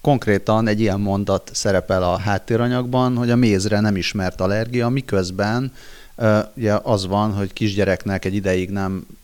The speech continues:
adnak mézet, mert hogy a méz az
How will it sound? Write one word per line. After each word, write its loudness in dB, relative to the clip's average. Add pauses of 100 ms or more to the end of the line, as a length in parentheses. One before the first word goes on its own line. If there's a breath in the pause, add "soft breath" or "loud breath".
(260)
adnak -4
mézet, 2 (180)
mert -2
hogy 0
a 2
méz -2
az -6